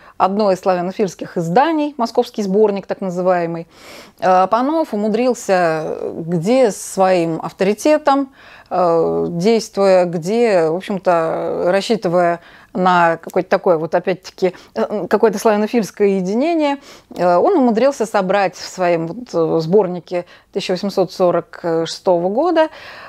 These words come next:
э, ну, наверное, лучшие славянофильские силы на тот момент и показать, насколько разнообразно может быть творчество. И творчество, и публицистика. Иван Аксаков обращается к нему в стихотворном послании как к другу единомышленнику,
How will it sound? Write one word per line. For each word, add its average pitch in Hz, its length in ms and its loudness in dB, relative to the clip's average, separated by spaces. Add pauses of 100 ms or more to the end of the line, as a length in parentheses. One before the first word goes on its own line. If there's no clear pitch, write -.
э, 175 360 2
ну, 143 800 -2
наверное, 226 480 2
лучшие 233 320 -4
славянофильские 175 800 -2
силы 320 280 0
на 262 160 2
тот 240 180 0
момент 208 400 -2
и 214 160 -6
показать, 190 540 0
насколько 185 440 -2
разнообразно 185 640 0
может 170 260 -6
быть - 160 -8
творчество. 160 720 -2
И 185 80 -8
творчество, 233 540 0
и 185 40 -4
публицистика. 190 800 -10 (920)
Иван 453 260 4
Аксаков 359 460 0
обращается 240 680 2
к - 120 -6
нему 254 420 4
в 349 60 -4
стихотворном 202 640 -2
послании 220 800 0
как - 540 -4
к 190 120 -8
другу 233 480 2
единомышленнику, 196 1000 -4